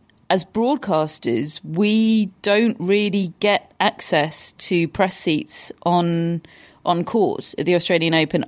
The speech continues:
I, I love that tournament, but until last year when I was there for the podcast with Matt, I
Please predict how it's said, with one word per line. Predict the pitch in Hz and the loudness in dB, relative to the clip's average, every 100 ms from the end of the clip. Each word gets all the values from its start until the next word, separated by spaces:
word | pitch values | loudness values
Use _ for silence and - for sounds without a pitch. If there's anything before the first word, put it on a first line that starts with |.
| 175 | 0
I, | 196 208 208 208 202 - - - - - _ - - _ _ - | 2 2 2 2 -2 -4 -16 -20 -20 -20 _ -20 -20 _ _ -2
I | 185 | 2
love | 190 208 214 | 4 4 2
that | 214 - | 0 0
tournament, | 208 185 175 180 - | 0 2 2 0 0
but | - 175 - - _ | 0 0 -2 -10 _
until | 196 175 208 190 | 0 2 2 4
last | 196 220 220 - | 4 2 0 0
year | 180 | 2
when | 165 170 | 2 2
I | 170 165 | 4 2
was | 156 170 160 | 2 0 0
there | 180 170 170 | 2 2 0
for | - - - 196 | -4 -16 -6 -2
the | 170 | 0
podcast | - 226 - 170 165 - | 0 -2 0 0 0 -2
with | 160 165 | -2 0
Matt, | 190 165 85 - - - _ - | 2 0 -2 -6 -12 -14 _ 0
I | 190 190 | 2 0